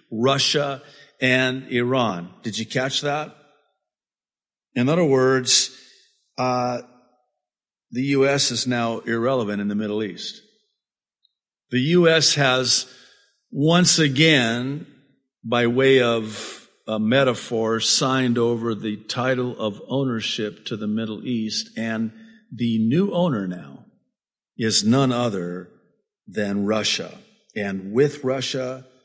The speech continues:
Iran and Turkey. So in other words, uh, the presence of the United States of America in the Middle East, no more. Again, exactly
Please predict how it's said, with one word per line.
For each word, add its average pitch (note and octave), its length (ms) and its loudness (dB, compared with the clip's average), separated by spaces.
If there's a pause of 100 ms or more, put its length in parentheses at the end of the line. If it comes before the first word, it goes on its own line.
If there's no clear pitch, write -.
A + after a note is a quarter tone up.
(180)
Iran G#2 720 -4 (440)
and F#2+ 640 -8 (140)
Turkey. G#2 380 -10
So - 160 -6
in B2+ 100 -2
other F3 120 0
words, A#2+ 460 -4 (680)
uh, A#2 200 -2
the A2 140 -8
presence D3 580 -4
of A#2+ 640 -6
the A#2+ 60 -6
United B2 220 -2
States C3+ 260 -6
of A#2+ 60 -6
America B2+ 360 -4
in B2+ 80 -2
the A#2+ 60 -4
Middle B2 260 -4
East, D3 460 -8 (340)
no C#3 180 -4
more. C3+ 340 -8 (960)
Again, B2 640 -8 (880)
exactly B2+ 1040 -4